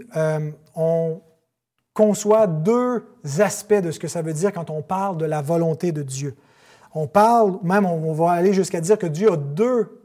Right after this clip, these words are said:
types de volonté, deux volontés. Une volonté de décret et une volonté morale. Et il y a un bon verset de l'Ancien Testament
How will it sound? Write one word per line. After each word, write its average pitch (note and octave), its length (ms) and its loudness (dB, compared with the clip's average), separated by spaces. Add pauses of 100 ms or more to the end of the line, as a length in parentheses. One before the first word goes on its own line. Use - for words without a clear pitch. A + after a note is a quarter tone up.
(220)
types - 380 -2 (120)
de E3 160 0
volonté, D#3+ 540 -2
deux G3 260 0
volontés. F#3 560 0 (380)
Une F3 160 -2
volonté A3 580 2
de G3 100 4
décret F#3 720 0 (300)
et G#3 120 2
une G3+ 200 4
volonté G#3 640 2 (260)
morale. D#3+ 640 -2 (300)
Et E3+ 40 -6
il F3 40 0
y F#3+ 40 2
a F#3+ 60 2
un F3+ 80 -2
bon A3 220 2
verset A3+ 500 2
de E3 340 -2 (300)
l'Ancien F3+ 340 -2
Testament F#3+ 580 0